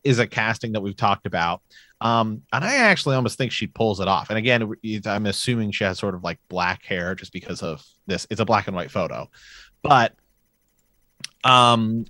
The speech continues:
looking at it, you know, t-, for somebody to play Selene slash Lanfear, obviously, or the other way around, Lanfear slash Selene, you really need somebody, I would say, who's in, like, late twenties to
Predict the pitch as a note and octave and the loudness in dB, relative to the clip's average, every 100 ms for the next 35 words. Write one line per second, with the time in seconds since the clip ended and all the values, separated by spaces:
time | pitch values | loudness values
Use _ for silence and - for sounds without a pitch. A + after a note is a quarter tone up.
0 | - A#2 A#2 D#3+ G3 G3+ D3 A#2 G2+ G2+ | -4 0 6 6 4 -2 0 2 4 2
1 | G2 - A#2+ B2+ A#2 - - C3+ - F3+ | 0 -2 -4 -2 -4 -4 -2 0 2 2
2 | G#3 E3 - - A2 A2+ A2 G#2+ G#2+ G#2+ | 2 0 -4 -8 0 2 4 2 0 -2
3 | G#2+ _ _ _ _ _ - C3 G#2+ A2 | -6 _ _ _ _ _ -6 -4 -4 -6
4 | G#2 G2+ F2 F#2 _ _ - - A2+ G2+ | -6 -6 -8 -12 _ _ -16 -2 0 0
5 | F#2 F#2 F2 - D#2+ E2+ E2+ - _ G#2 | -2 -4 -4 -6 -4 -2 -4 -10 _ -4
6 | F#2+ F2 F#2 F2+ D#2+ E2+ F2+ F2+ G2+ G#2+ | -2 0 -2 -2 -4 -4 -4 -2 -4 -4
7 | G#2 G#2 - G2+ F#2 - G2 G2+ A#2 C3 | -4 -6 -4 -4 -4 -6 -8 -4 0 0
8 | D#3 E3 C#3 - A#2+ A2+ G#2+ A2 G#2+ A2 | 0 -2 -2 -2 -2 0 2 2 0 -2
9 | G#2 A2 G#2 G#2 F#2+ F2 - _ _ _ | -2 -2 -2 -4 -6 -6 -10 _ _ _
10 | _ _ F#2 G2+ B2+ D3+ C#3+ - C#3 C3+ | _ _ -8 0 2 0 -2 -8 -2 0
11 | C3+ B2+ G#2+ A2+ | 2 0 0 -4